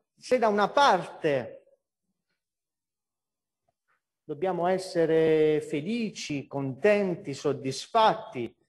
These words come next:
se l'ente è riuscito a,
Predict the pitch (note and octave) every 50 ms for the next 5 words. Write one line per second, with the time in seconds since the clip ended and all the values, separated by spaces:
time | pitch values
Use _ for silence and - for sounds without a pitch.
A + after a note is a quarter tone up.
0 | _ _ _ _ _ _ _ _ - - D#3 D3 D3 D#3 E3 E3 E3 D#3+ D#3+ D3+
1 | - - - D#3+ D3+ D3 D3 C#3+ - - - - - _ _ C3 B2+ B2 B2 B2
2 | - - - - B3+ C4+ C4 A3+ - - - D#3 B2+ A#2 G#2 - - - - -
3 | - - - - _ _ _ _ _ _ _ - D3+ D#3 D#3+ D#3 D3 - - -
4 | - - - _